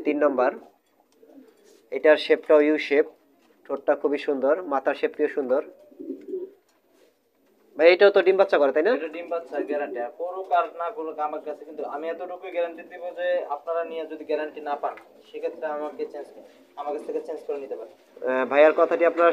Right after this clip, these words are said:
Speaker 1: শুনতে পেলেন যে ওনার কাছ থেকে যে কবুতরগুলো collection করবেন আপনারা, এই কবুতরগুলো যদি কোনো সমস্যা হয়, ডিম বাচ্চা না করে, তাহলে ওনার কাছ থেকে change করে নিতে পারবেন। কারণ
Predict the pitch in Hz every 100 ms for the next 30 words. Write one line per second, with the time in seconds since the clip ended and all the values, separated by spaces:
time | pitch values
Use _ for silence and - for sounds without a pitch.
0 | - 160 185 180 156 139 202 202 147 151
1 | 160 165 165 175 165 165 175 170 180 170
2 | 160 165 165 165 170 160 160 165 139 170
3 | 269 - - 143 139 156 160 165 151 160
4 | 156 156 156 156 160 - 147 151 165 139
5 | 139 180 202 135 147 151 - 151 143 147
6 | 147 131 147 131 135 139 139 139 139 135
7 | 131 - 143 139 139 135 120 180 - _
8 | _ _ _ _ _ _ _ _ _ _
9 | _ 131